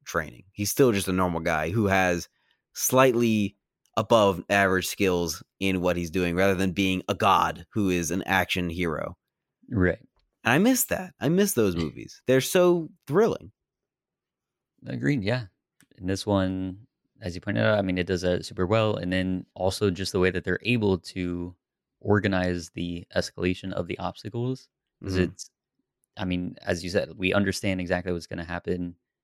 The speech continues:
Speaker 2: We're on a bus. It cannot go below fifty miles an hour. And so how do you make that interesting for the entire hour that we're on that bus?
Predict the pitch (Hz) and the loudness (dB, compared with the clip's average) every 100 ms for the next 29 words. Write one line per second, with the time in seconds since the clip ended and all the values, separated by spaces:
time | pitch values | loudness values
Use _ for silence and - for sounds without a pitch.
0 | _ - 90 87 90 85 87 - - _ | _ -6 0 2 2 0 -4 -6 -12 _
1 | _ 104 95 87 92 82 _ 90 87 87 | _ -2 0 2 0 -2 _ -2 -2 -2
2 | 98 90 90 87 87 104 101 90 90 _ | -6 -8 -10 -10 -4 -2 -2 -4 -10 _
3 | _ _ _ _ 90 85 90 - 104 98 | _ _ _ _ -6 2 2 4 2 2
4 | 95 92 85 90 - 104 92 - 90 90 | 0 -2 0 -2 0 -6 -6 -8 -8 -6
5 | 87 90 87 87 87 92 92 90 87 90 | -8 -8 -6 -4 -2 0 0 0 -2 -4
6 | 87 87 85 - 117 95 - | -6 -6 -10 0 2 2 -2